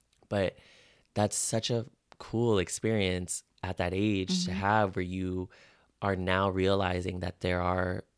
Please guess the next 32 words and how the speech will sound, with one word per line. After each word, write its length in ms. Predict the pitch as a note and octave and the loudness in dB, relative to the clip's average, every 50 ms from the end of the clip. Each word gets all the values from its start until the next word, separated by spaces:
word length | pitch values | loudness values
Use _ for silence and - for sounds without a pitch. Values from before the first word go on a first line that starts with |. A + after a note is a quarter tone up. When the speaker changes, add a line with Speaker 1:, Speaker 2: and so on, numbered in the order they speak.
| _ _ | _ _
Speaker 1:
potentially 500 | - F2+ - - G2 F#2+ - G2+ F2+ F2+ | -14 -10 -6 -4 -4 -4 -4 -6 -6 -8
spaces 440 | - - - G2 F#2 F2 - F#2+ F#2 | -8 -8 -6 -4 -4 -4 -6 -4 -4
out 220 | F#2+ F#2+ G#2+ - | -2 -2 -2 -2
there 140 | - F#2 F2+ | -4 -4 -4
where 80 | F2+ F#2+ | -4 -6
you 160 | F#2 F#2+ F#2+ | -6 -6 -8
don't 360 | F2+ - - F2+ F2+ G2 F#2+ - | -6 -6 -6 -6 -4 -6 -8 -8
have 260 | - G2 F#2 F#2 - | -6 -6 -6 -6 -8
to 100 | - G2+ | -8 -8
wear 460 | F#2+ F#2+ F#2 F2+ F#2 F#2+ F#2 F#2 F#2+ | -6 -4 -2 0 0 0 0 -2 -2
this, 240 | G2 G#2 G2+ - - | -4 -6 -6 -6 -6
like, 260 | G2+ F#2+ - - - _ _ _ | -6 -6 -6 -10 -14 _ _ _
fucking 340 | - G2 - - F#2 F2+ F2+ | -8 -6 -6 -6 -8 -6 -2
mask 580 | F#2 F#2+ G#2 A2 G#2 G2 F#2+ F#2+ G2 - - | -2 0 0 0 0 -2 -4 -4 -6 -6 -4
Speaker 2:
Yeah. 140 | G#3 G#3 G#3 - - - - - - _ | -4 -4 -6 -6 -10 -18 -20 -20 -14 _
Speaker 1:
to 440 | - - G2+ F#2+ F#2 F#2 F#2 F2+ - - - | -6 -2 -2 0 0 0 -2 -4 -6 -8 -12
please, 680 | - - G2 F#2+ F#2+ F#2 F2+ F2+ F2+ F2+ F#2 - - - - - - _ _ _ _ - | -10 -6 -4 -2 -2 -2 -2 -2 -4 -4 -6 -8 -10 -14 -16 -20 -20 _ _ _ _ -8
you 140 | A2 G2 F2+ | -4 -2 -2
know, 260 | F2+ F2 E2+ F2 F2 F2 | 0 -2 -2 -2 -4 -6
social 400 | - - G2+ F#2+ F#2 - F#2+ F2 | -4 0 0 0 0 0 -2 -4
constructs 720 | - - - G#2 G#2+ A2 - - F#2 F2 F2 F2 - - | -4 -4 -4 -2 -2 -2 -2 -2 -2 -2 -2 -4 -6 -8
that 120 | - F#2+ F2+ | -6 -6 -6
are 300 | F2 F2 F2 F2 F2+ - | -6 -6 -6 -8 -8 -10
fucking 340 | - - G2 F#2 - F#2+ F2+ | -8 -8 -8 -8 -6 -8 -8
made 180 | F2 F2 F2+ G2+ | -6 -4 -2 -2
up 200 | A2 G#2 F2+ - | -2 -2 -2 -2
that 120 | F#2+ F2+ F2 | -4 -4 -4
we 100 | F2+ E2+ | -4 -6
have 180 | F#2 F2 E2+ - | -8 -10 -10 -10
to 80 | - F#2 | -12 -10
do 340 | F2+ G2+ G#2+ A2+ G#2+ F#2+ F#2 | -6 -4 -2 -2 -2 -2 -4
sometimes, 800 | - - F2 F2+ F2 F2+ F2 F2 F2 F2 F2 F2 F#2 - - | -6 -8 -10 -10 -10 -10 -8 -8 -8 -8 -8 -10 -12 -14 -16